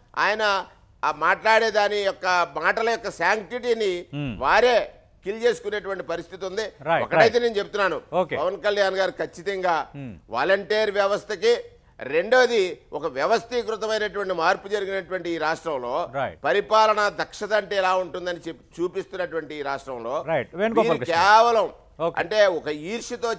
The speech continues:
Speaker 1: చేసే కామెంట్స్ గా కనబడతా ఉన్నాయి.
Speaker 2: Right, right.
Speaker 1: రెండోది చూసినట్లయితే
Speaker 2: ఓకే.
Speaker 1: ఖచ్చితంగా మహిళల్ని, మహిళల్ని ఈ
Speaker 2: రైట్ సార్,
Speaker 1: రాష్ట్రంలో
Speaker 2: ఖచ్చితంగా,
Speaker 1: దిశా
Speaker 2: ఖచ్చితంగా అవన్నీ
Speaker 1: చట్టం లాంటి
Speaker 2: మాట్లాడదాం.
Speaker 1: చట్టం తీసుకొచ్చి
Speaker 2: ఖచ్చితంగా
Speaker 1: కేంద్రానికి
Speaker 2: అవన్నీ
Speaker 1: పంపించే
Speaker 2: మాట్లాడదాం.
Speaker 1: చట్ట రూపం దాల్చకపోయినా
Speaker 2: బొలిశెట్టి సత్యనారాయణ గారు
Speaker 1: ఇన్వెస్టిగేషన్ టోటల్ గా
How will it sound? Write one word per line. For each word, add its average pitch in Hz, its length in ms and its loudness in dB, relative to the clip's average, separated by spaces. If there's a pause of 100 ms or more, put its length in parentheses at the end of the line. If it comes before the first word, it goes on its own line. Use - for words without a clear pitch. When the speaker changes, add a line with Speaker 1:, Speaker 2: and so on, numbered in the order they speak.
Speaker 1:
చేసే 202 260 -6
కామెంట్స్ 175 560 -6
గా 165 200 -2
కనబడతా 160 460 -4
ఉన్నాయి. 180 240 -4
Speaker 2:
Right, 143 320 -2
right. - 120 -10
Speaker 1:
రెండోది 202 540 0
చూసినట్లయితే 185 760 -2
Speaker 2:
ఓకే. 156 260 -4
Speaker 1:
ఖచ్చితంగా 220 360 -2
మహిళల్ని, 214 920 2 (280)
మహిళల్ని 233 460 0
ఈ 240 40 0
Speaker 2:
రైట్ 202 100 0
సార్, 208 140 8
Speaker 1:
రాష్ట్రంలో 214 300 4
Speaker 2:
ఖచ్చితంగా, 220 460 6
Speaker 1:
దిశా 202 200 2
Speaker 2:
ఖచ్చితంగా 220 220 4
అవన్నీ 226 200 10
Speaker 1:
చట్టం 254 140 4
లాంటి - 20 0
Speaker 2:
మాట్లాడదాం. 233 480 8
Speaker 1:
చట్టం 214 200 -4
తీసుకొచ్చి 190 520 -8
Speaker 2:
ఖచ్చితంగా 147 280 -2
Speaker 1:
కేంద్రానికి 220 300 6
Speaker 2:
అవన్నీ 240 180 6
Speaker 1:
పంపించే 240 100 6
Speaker 2:
మాట్లాడదాం. 233 440 6
Speaker 1:
చట్ట 233 100 -8
రూపం 180 400 -4
దాల్చకపోయినా 196 680 0
Speaker 2:
బొలిశెట్టి 220 280 2
సత్యనారాయణ 247 500 0
గారు 247 100 6
Speaker 1:
ఇన్వెస్టిగేషన్ 214 540 0
టోటల్ 202 360 0
గా 214 140 0